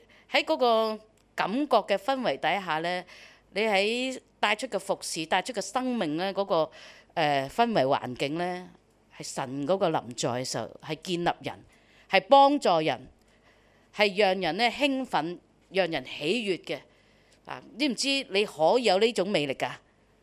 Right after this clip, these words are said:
每一個都可以㗎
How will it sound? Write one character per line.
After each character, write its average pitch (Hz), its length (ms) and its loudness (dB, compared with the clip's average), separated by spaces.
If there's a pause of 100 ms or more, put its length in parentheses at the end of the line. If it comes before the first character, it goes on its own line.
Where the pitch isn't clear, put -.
(1200)
每 240 200 6
一 - 20 6
個 269 180 4
都 311 140 2
可 240 220 4
以 233 200 -2
㗎 208 380 2